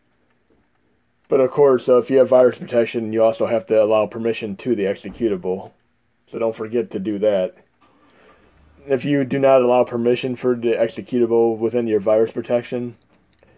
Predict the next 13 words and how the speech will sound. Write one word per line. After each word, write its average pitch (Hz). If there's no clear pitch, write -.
you 120
have 117
a 113
chance 123
of 120
a 117
dependency, 101
a -
file 127
that's 113
within 120
the 110
Hashi 113